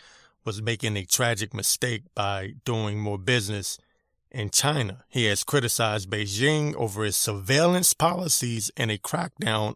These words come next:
on private business. Wait a minute. <laughs> Wait a minute. Wait, wait, wait.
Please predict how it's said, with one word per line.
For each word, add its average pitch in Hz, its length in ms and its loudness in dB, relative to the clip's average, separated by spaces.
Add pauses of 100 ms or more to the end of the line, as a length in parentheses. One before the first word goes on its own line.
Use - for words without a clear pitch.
on 110 320 0 (340)
private 135 480 2 (480)
business. 135 680 2 (1300)
Wait 175 160 6
a 147 60 6
minute. 101 300 -2 (220)
<laughs> - 1300 -16
Wait 127 160 2
a - 20 0
minute. 98 240 -2
Wait, 101 220 -2
wait, 101 200 -4
wait. 98 240 -6